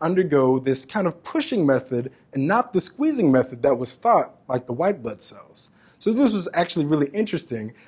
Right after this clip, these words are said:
because it showed that we had discovered or observed an entirely new phenomenon or way for cells to exit blood vessels. So what we did is we actually named this process.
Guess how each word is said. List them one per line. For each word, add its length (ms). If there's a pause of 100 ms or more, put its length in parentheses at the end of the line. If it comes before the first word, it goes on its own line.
(160)
because 220
it 60
showed 260
that 120
we 280
had 380
discovered 720 (180)
or 140
observed 640
an 100
entirely 580
new 380
phenomenon 800
or 160
way 320
for 440
cells 580
to 140 (100)
exit 480
blood 220
vessels. 600 (380)
So 160
what 160
we 80
did 300
is 120
we 140
actually 460
named 440
this 160
process. 720